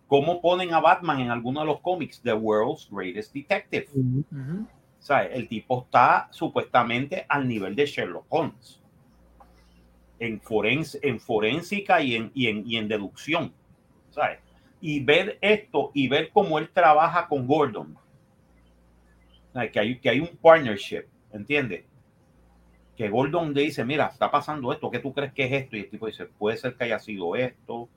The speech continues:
Speaker 1: esto o esto", ¿sabes?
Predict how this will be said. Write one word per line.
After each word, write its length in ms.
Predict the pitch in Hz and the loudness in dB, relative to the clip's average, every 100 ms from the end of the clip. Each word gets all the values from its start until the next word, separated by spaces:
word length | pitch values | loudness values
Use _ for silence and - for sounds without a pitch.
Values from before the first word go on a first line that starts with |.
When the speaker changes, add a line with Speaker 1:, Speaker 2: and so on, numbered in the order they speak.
| _ - | _ -8
Speaker 1:
esto 560 | 110 117 - - 113 - _ _ _ _ _ _ _ _ _ _ - | -6 -6 -10 -10 -10 -12 _ _ _ _ _ _ _ _ _ _ -8
o 180 | 95 90 | -4 -4
esto", 360 | 98 _ - - _ | -6 _ -18 -18 _
¿sabes? 340 | - 101 76 | -4 0 0